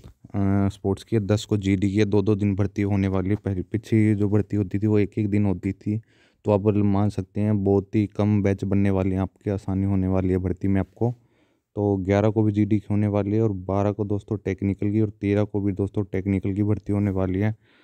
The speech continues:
और पन्द्रह फरवरी, जी हाँ दोस्तों, पन्द्रह फरवरी को आपकी ट्रेडमैन की वैकेंसी, अ,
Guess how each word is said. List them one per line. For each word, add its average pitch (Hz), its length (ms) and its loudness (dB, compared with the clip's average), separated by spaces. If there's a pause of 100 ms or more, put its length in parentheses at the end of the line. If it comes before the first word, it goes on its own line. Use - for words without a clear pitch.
(220)
और 104 80 -4 (140)
पन्द्रह 110 320 4
फरवरी, 101 360 -2
जी 101 160 -2
हाँ 104 140 0
दोस्तों, 101 280 -6
पन्द्रह 104 400 -2
फरवरी 95 400 -2
को 98 120 -2
आपकी 98 260 -6
ट्रेडमैन 101 440 0
की 98 120 -4
वैकेंसी, 98 440 -2
अ, - 20 -2